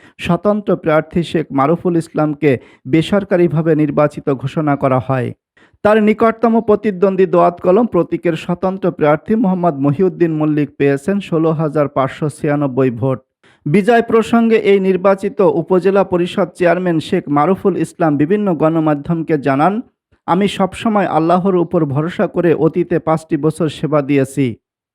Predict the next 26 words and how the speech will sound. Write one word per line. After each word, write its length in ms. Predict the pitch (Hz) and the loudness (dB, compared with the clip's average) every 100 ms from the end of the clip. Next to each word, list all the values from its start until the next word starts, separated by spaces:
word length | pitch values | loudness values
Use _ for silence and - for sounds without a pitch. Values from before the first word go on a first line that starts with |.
| _ _ _ | _ _ _
মানুষ 400 | 135 147 165 160 - | -2 2 2 0 -2
আমাকে 380 | 147 160 160 170 | 0 0 0 0
একদিন 500 | 147 139 135 165 139 | 0 -2 -2 -2 0
ভোট 240 | 151 147 | 0 -2
দিবে, 360 | 151 147 175 240 - - - | -2 0 0 0 -4 -12 -4
আমি 240 | 156 190 | -2 0
আমার 240 | 190 175 160 | 0 0 0
উপজেলাবাসীদের 1000 | 156 170 165 165 156 139 - 170 156 | 0 0 0 0 2 0 0 -2 -2
পাঁচটি 420 | 139 151 151 - 147 | 0 -2 -2 -4 -2
বছর 340 | 143 - 151 | -2 0 -2
সেবা 340 | - 156 143 | -2 -4 -2
দিয়ে 220 | 139 139 127 | -2 0 0
যাব। 400 | 131 113 110 113 _ _ _ _ _ _ _ _ _ _ _ _ - | 0 -2 -6 -8 _ _ _ _ _ _ _ _ _ _ _ _ 0
অতীতে 380 | 196 247 240 247 | 0 2 0 0
আমি 200 | 202 220 | 2 0
ভালো 300 | 156 165 214 | 0 2 2
সেবা 320 | - 180 208 | 2 2 2
দিয়েছি 400 | 185 190 190 202 | 2 0 0 0
বিধায় 380 | 160 165 190 165 | 0 2 2 2
আজ 320 | 120 160 170 | 2 0 0
আমাকে 320 | 165 170 165 | 0 -2 0
মানুষ 400 | 151 156 165 - | 0 0 -2 -2
বিপুল 320 | 147 147 151 | -4 -2 -2
ভোটে 300 | 135 160 165 | -4 -4 -4
জয়যুক্ত 540 | 135 147 147 151 - 151 | 0 0 0 -2 -4 -6
করে 360 | 135 156 151 | 0 2 2